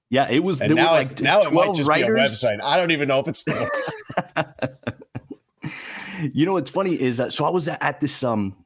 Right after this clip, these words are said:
Speaker 1: and you guys will relate to this, uh, that really if you start out in sports and you have an interest in sports, usually you start in preps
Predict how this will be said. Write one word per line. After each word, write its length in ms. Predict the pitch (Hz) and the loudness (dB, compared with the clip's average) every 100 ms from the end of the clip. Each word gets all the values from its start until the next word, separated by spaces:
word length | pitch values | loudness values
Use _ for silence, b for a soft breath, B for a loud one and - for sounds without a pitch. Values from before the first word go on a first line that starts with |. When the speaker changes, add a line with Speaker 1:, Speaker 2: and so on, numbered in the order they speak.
| _ - | _ 0
Speaker 1:
and 120 | 151 | 0
you 60 | 220 | 2
guys 220 | 214 139 | 0 2
will 80 | 117 | 0
relate 320 | 107 95 85 | 2 0 0
to 80 | 90 | -2
this, 320 | 87 - - _ | -2 -4 -10 _
uh, 300 | 98 101 90 - - | -4 -2 -2 -6 -10
that 300 | 123 120 - - | -4 -4 -4 -8
really 300 | 165 185 190 | -4 0 2
if 140 | 147 | 2
you 60 | 165 | -2
start 280 | - 151 139 | 0 0 0
out 140 | 135 | 0
in 60 | 127 | -2
sports 340 | - 113 110 | -2 -2 0
and 100 | 110 | 0
you 60 | 104 | 0
have 100 | 104 | 2
an 80 | 139 | 0
interest 300 | 147 113 101 | 0 -4 -4
in 60 | |
sports, 400 | 90 - 95 - b b b | -4 -4 -4 -6 b b b
usually 400 | 131 247 170 135 | 0 0 2 2
you 60 | 120 | 2
start 220 | - 98 | 0 -2
in 60 | |
preps 440 | - 92 - - | -2 -4 -4 -8